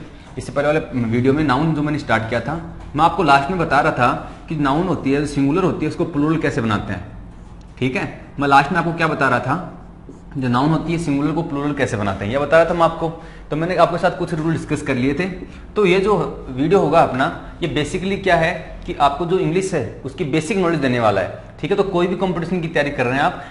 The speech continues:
इस video को पूरा देखें, एंड तक देखें, और अपने कोई भी सुझाव है तो आप comment box में डाल सकते हैं। तो start करते हैं अपन। कल तक अपन ने देख लिया था, ठीक है, जैसे अपन ब्रांच का बनाते हैं तो ब्रांचेस देख लिया था, ठीक है।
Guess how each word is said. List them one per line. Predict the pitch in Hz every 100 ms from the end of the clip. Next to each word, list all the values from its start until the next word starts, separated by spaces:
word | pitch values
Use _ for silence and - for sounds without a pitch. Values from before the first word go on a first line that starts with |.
| -
इस | 147
video | 147 156
को | 147
पूरा | 143 135 143
देखें, | 147 196
एंड | - 127 120
तक | 113
देखें, | 110 110 101 - - -
और |
अपने | 143 170
कोई | 170 175
भी | -
सुझाव | 151 147 160
है | 180 180 -
तो | 147
आप | 143
comment | 151 147 143
box | 143 185
में | 165
डाल | 113 107
सकते | 113 -
हैं। | 95 87 - - - -
तो | 175
start | - 156 180
करते | 185 190
हैं | 190
अपन। | 196 196 - - - - -
कल | 175
तक | 185 220
अपन | 214 214
ने | 185
देख | 160 170
लिया | 175
था, | 135 135 - - - - -
ठीक | 151
है, | 185 156 - -
जैसे | 143
अपन | 165 180 143
ब्रांच | 143 151 151
का | 160
बनाते | 156 143 156
हैं | 151 - - -
तो |
ब्रांचेस | 120 131 135 143 127
देख | 135
लिया | 135 131
था, | 135 127 - - - - - -
ठीक | 151 165
है। | 160